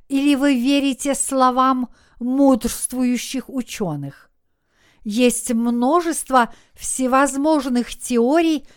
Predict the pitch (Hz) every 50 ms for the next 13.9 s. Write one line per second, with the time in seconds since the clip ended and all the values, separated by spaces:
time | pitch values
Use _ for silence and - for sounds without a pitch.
0 | _ _ _ _ - - 269 269 247 - 285 277 269 277 277 262 262 262 254 247
1 | 247 247 - _ _ - - - 262 254 247 247 - - 269 247 240 - - -
2 | 233 233 185 147 139 - 165 170 190 - - _ _ _ _ _ _ _ - 220
3 | 233 247 247 247 - 277 262 247 262 247 247 247 254 247 - - - - - 240
4 | 233 247 269 302 320 311 302 294 285 277 262 - - _ _ _ _ _ _ -
5 | 240 247 254 262 269 285 277 - 294 285 294 294 294 285 262 233 214 190 180 175
6 | 175 180 185 196 202 214 233 233 - _ _ _ _ _ _ - _ - 277 269
7 | 262 226 240 247 240 247 - 311 320 311 302 285 - 285 269 269 269 262 262 -
8 | - - _ _ _ - 202 202 233 240 220 220 214 220 220 226 214 - - -
9 | 294 320 339 330 285 247 226 220 233 240 240 - - _ _ _ _ - - _
10 | - - 277 285 311 330 302 - - 294 294 294 285 277 - - _ - - -
11 | - 277 277 233 - - 233 - - - 226 214 214 262 302 294 - - 262 269
12 | 262 254 262 254 254 247 - _ _ - - - - - 294 254 233 214 202 196
13 | - - - - 220 233 233 226 240 240 233 233 240 240 247 254 262